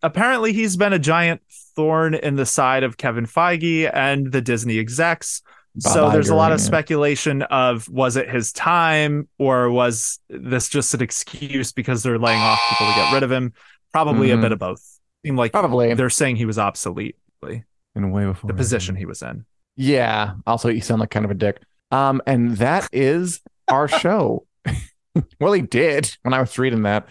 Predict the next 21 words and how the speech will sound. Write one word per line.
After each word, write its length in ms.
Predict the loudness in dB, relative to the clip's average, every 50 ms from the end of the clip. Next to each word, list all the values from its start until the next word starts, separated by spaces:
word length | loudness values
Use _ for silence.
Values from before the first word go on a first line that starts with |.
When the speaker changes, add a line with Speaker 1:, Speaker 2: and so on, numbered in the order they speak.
| -16 -20 -20 _ _ _ _ _ -8 -8 -8 _ _
Speaker 2:
Um, 320 | 0 0 2 2 2 0 0 0
thanks 0 |
Speaker 1:
That, 100 | 0 2
Speaker 2:
for 60 | 4
watching, 220 | 4 4 4 4 4
Speaker 1:
that 60 | 4 4 6
Speaker 2:
everybody. 140 | 6 4
Speaker 1:
is 120 | 4 4 2
what 180 | 0 0 0
the 60 | 0 0
word 260 | 0 2 0 0 0
is. 400 | -2 -4 -6 -6 -8 -12 -14 -16 _ _ _ _ _
Speaker 2:
We 320 | -2 0 2 2 2 2
are 200 | 2 2 2 2
here 440 | 0 0 0 2 2 2 2 0 -2 _
every 640 | 0 2 2 2 2 0 -2 -2 -2 -2 0 0 0
Wednesday 720 | 0 0 0 0 2 0 -2 -2 -2 -2 -2 -2 -2 -2 -2
at 240 | -4 -4 -6 _
two 300 | -8 -2 0 2 2 0
P 320 | 0 0 0 2 2 2 2
M 300 | 2 2 4 2 2 0